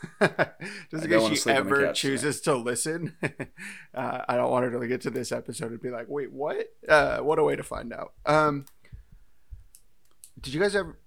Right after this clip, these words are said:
Speaker 1: did you guys watch Palm Springs? I don't, I'm not gonna pick any, uh,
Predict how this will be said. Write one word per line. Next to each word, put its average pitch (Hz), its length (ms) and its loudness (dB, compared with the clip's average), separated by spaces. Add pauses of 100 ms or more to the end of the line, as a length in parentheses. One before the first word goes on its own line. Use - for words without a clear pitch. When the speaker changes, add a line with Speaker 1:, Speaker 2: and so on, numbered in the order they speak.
(120)
Speaker 1:
did - 200 -12
you 143 60 -6
guys 180 200 -2
watch 180 260 -4
Palm 120 240 -2
Springs? 113 580 -10 (300)
I 143 100 2
don't, 165 100 4
I'm 165 100 2
not 170 140 6
gonna 156 140 2
pick 131 240 -4
any, 110 300 -6
uh, 104 220 -10